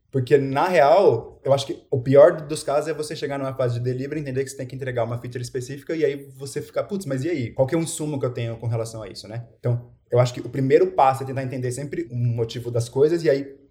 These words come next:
Conforme for passando, você vai vendo que você vai cada vez mais migrando por uma parte de pesquisa. E aí, ninguém disse que você precisa, no dia um, conduzir um teste de usabilidade. Ninguém disse que na, que no dia um você precisa fazer uma entrevista com o usuário.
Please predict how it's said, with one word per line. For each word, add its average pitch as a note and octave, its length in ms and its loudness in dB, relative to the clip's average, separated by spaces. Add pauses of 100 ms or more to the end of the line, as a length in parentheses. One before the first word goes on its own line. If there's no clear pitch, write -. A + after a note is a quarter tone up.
Conforme D3+ 480 0
for - 100 -6
passando, D3 340 -4
você - 80 -10
vai C#3 100 0
vendo C#3+ 140 0
que D3 60 -10
você C#3 60 -8
vai C#3 180 -2
cada C3 220 -4
vez C#3 260 -2
mais C#3 200 -4
migrando C#3 360 -6
por D3 120 -4
uma C#3+ 160 -8
parte B2 220 -4
de B2 80 -8
pesquisa. C#3 640 -8 (160)
E B2+ 40 2
aí, C#3+ 220 2
ninguém A#2+ 280 4
disse B2 220 -6
que - 60 -16
você - 60 -10
precisa, A#2+ 480 -4
no A#2+ 260 0
dia C3 260 4
um, A#2+ 300 -2 (180)
conduzir B2 340 -4
um A#2 40 -8
teste A#2 220 -2
de A2+ 60 -14
usabilidade. A2+ 500 -2
Ninguém G#2 160 -12
disse - 180 -14
que - 80 -8
na, B2 140 2
que - 280 -10
no A#2 140 -2
dia A#2 180 0
um B2 160 -2
você B2 180 -8
precisa B2 260 -12
fazer B2 180 -8
uma B2+ 120 -4
entrevista B2 440 -10
com C3+ 80 -12
o C3 40 -8
usuário. B2+ 300 2